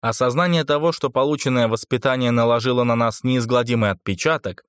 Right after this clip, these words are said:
навязав нам определенный жизненный сценарий, влечет за собой ответственность за снятие этих ограничений и начало новой главы.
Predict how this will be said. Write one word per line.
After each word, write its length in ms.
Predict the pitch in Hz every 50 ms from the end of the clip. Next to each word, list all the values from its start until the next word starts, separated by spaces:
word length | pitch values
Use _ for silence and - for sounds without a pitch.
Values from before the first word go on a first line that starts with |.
| _ _
навязав 460 | 110 113 113 113 107 117 120 107 113
нам 160 | 113 110 107
определенный 600 | 107 101 - 117 113 120 120 120 120 113 110 107 104
жизненный 420 | 98 117 113 104 107 104 104 101
сценарий, 640 | - - - - 101 107 131 143 131 107 95 92 - _ _ _
влечет 440 | - 101 107 117 104 - 180 185 151
за 100 | 139 143
собой 340 | - - 135 143 156 165 -
ответственность 960 | - 120 107 - 107 113 131 151 151 - - 151 151 151 147 147 - - - - _ -
за 180 | 127 135 131
снятие 480 | 113 - - 117 123 131 - - 120 113
этих 340 | - 135 123 - 117 - -
ограничений 720 | 110 104 104 104 101 101 98 - - 151 156 160 160 147
и 140 | - 190 190
начало 540 | 170 139 110 - - - 123 139 143 131 117
новой 340 | 107 104 104 104 101 104 101
главы. 440 | 101 104 101 98 95 90 90 -